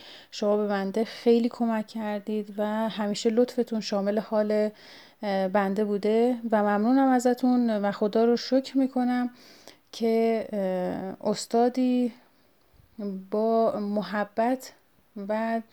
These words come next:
دانش شما در مسیر زندگی من قرار گرفته.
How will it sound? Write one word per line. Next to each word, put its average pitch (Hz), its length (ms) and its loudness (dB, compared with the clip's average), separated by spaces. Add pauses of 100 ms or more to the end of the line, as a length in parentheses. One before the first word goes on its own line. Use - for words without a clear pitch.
(320)
دانش 220 380 4
شما 226 580 0 (800)
در 214 140 4
مسیر 220 380 0
زندگی 208 380 -4
من 220 200 -4
قرار 190 340 -2
گرفته. 190 460 -8